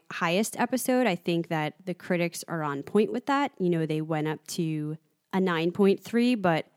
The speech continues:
Lord of the Tides, they had given a nine point six. I definitely rated higher for We Light the Way and Lord of the Tides.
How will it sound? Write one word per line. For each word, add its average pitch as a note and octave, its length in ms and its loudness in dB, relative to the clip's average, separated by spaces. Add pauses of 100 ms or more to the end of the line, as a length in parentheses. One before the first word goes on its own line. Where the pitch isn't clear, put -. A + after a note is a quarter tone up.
(160)
Lord F3+ 320 2
of G3 100 0
the E3 60 -2
Tides, E3 380 -4
they D#3+ 120 -2
had D#3 160 -4
given D#3+ 220 -2
a D3+ 60 -2
nine D3 240 -4
point C#3+ 260 -8
six. - 500 -6 (280)
I F#3 140 2
definitely A3 440 6
rated A3+ 360 4
higher A3+ 360 2
for A3+ 160 -2
We F#3+ 180 2
Light F#3 240 2
the F#3+ 80 0
Way F#3+ 320 2
and G3 320 2
Lord G#3+ 220 0
of A3+ 80 -8
the A#3+ 80 -2
Tides. A3+ 500 0